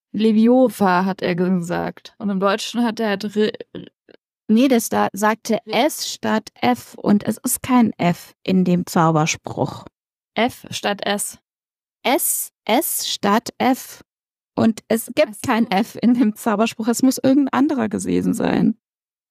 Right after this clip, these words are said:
Speaker 1: Ah, okay, weil im Deutschen sagt er R statt W und das macht ja Sinn.
Speaker 2: Ja.
Speaker 1: Wingardium Leviosa.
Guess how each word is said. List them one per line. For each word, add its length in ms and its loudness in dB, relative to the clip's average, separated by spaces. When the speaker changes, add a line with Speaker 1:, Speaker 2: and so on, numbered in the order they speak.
Speaker 1:
Ah, 300 2
okay, 340 -2
weil 160 2
im 140 0
Deutschen 360 -2
sagt 220 -4
er 100 -2
R 180 0
statt 300 -6
W 220 -2
und 140 -6
das 80 -12
macht 240 -4
ja 80 -2
Sinn. 340 -6
Speaker 2:
Ja. 380 4
Speaker 1:
Wingardium 800 0
Leviosa. 760 -2